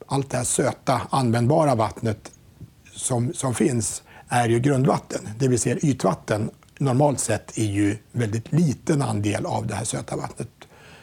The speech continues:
Och det har ju dessutom varit grundvatten. Men källorna i alla fall, det är ett exempel på där man faktiskt kan se och uppleva grundvattnet konkret. Och det märker man ju just på,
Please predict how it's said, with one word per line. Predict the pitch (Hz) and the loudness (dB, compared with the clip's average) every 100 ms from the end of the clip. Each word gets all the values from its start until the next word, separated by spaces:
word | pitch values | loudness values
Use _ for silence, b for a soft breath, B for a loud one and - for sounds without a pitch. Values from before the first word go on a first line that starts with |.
| B B B | B B B
Och | 156 117 | -4 0
det | 127 | 2
har | |
ju | 143 | 4
dessutom | 120 - 104 - 104 | 2 0 -2 -2 -2
varit | 117 110 139 - | 0 2 0 0
grundvatten. | - 123 101 98 98 - 110 - _ _ _ _ _ _ | 0 0 0 -4 -8 -8 -8 -8 _ _ _ _ _ _
Men | 151 139 151 - _ _ - | 0 0 0 -6 _ _ -4
källorna | - 214 165 214 175 | 2 4 4 4 2
i | 127 | 2
alla | 120 110 | 2 0
fall, | 131 131 160 | 0 -2 0
det | 147 143 | 2 2
är | 135 - - - - | 2 -2 -10 -20 -16
ett | - - | -8 -2
exempel | 120 110 95 117 | 0 -2 -2 -4
på | - | -4
där | 113 98 | -4 -2
man | 104 | -4
faktiskt | - - - - | -6 -10 -10 -8
kan | - 120 - B B | -6 -6 -10 B B
se | - 123 117 | -2 0 0
och | - 117 | -2 -6
uppleva | - 113 107 117 | -2 -2 -2 -2
grundvattnet | 120 117 - - - - | -2 -2 -2 -4 -8 -16
konkret. | - - - - - - B B B B B | -16 -8 -6 -6 -12 -20 B B B B B
Och | B - 160 | B 0 2
det | |
märker | 143 117 107 120 | 2 2 0 2
man | 110 | 2
ju | 113 | 2
just | 110 104 - - | 0 -2 -6 -2
på, | 107 107 160 | 0 0 -4